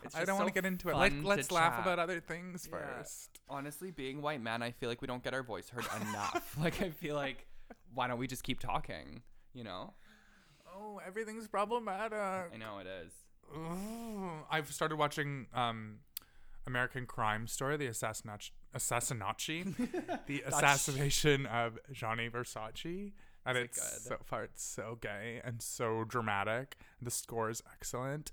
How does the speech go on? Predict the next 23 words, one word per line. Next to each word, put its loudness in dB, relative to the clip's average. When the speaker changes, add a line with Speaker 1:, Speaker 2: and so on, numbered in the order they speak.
Speaker 2:
And 2
Darren 6
Criss, -6
like, 4
he's -4
an -2
absolute -4
maniac -8
in -2
this -2
show, -4
and -4
he -12
can -6
do -4
whatever -4
he -2
wants -6
to -10
me. -10
Like, 2
he's 0
so 2